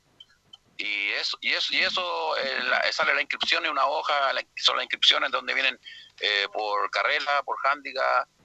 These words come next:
eh, viene lo, el nombre del caballo y el peso, no viene nada más. Entonces ahí uno tiene que tener una memoria y acordarse de, de quién está el caballo,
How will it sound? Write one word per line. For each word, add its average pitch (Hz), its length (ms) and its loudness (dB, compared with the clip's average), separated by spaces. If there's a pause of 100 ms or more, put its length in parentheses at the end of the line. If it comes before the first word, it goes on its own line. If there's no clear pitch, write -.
(120)
eh, 98 200 -2
viene 123 240 0
lo, 117 160 0 (100)
el 107 100 -2
nombre 123 200 -2
del - 80 -8
caballo 135 320 0
y 147 40 2
el 131 80 -2
peso, - 300 -10
no 101 80 0
viene 127 180 2
nada 139 220 4
más. 90 140 0 (380)
Entonces - 400 -2
ahí 135 100 -4 (160)
uno 147 100 -6
tiene 143 160 -4
que 135 100 -4
tener 143 120 -2
una 139 160 -2
memoria 156 380 -2
y 151 40 0
acordarse 139 600 -2
de, 117 720 0
de 110 80 2
quién 143 140 2
está - 180 -4
el - 100 -20
caballo, 139 680 0